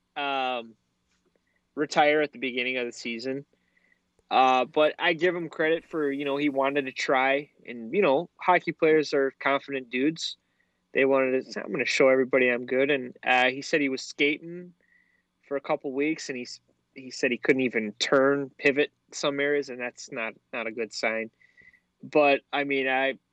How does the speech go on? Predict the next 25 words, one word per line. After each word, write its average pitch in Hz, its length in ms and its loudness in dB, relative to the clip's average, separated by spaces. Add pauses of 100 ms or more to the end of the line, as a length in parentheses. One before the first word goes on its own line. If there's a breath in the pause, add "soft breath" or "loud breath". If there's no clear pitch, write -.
(280)
guy's 143 420 -2
a 139 40 -10
warrior, 135 600 -6
man. 123 380 -8
I, 127 200 -4 (160)
I 123 160 -2 (120)
think, 143 420 -2
uh, 127 380 4 (220)
when 135 200 -2
his 131 180 0
contract's 139 680 2
up, 135 220 4 (960)
they, 139 520 0
I, 85 100 -10 (140)
I'm 156 120 -2
not 156 220 2
sure 175 380 0
if - 160 -4
they 143 220 0 (100)
could 156 340 -2
retire 180 480 2
his 185 220 -2
number 196 480 -2
right 180 200 0
away. 180 440 -2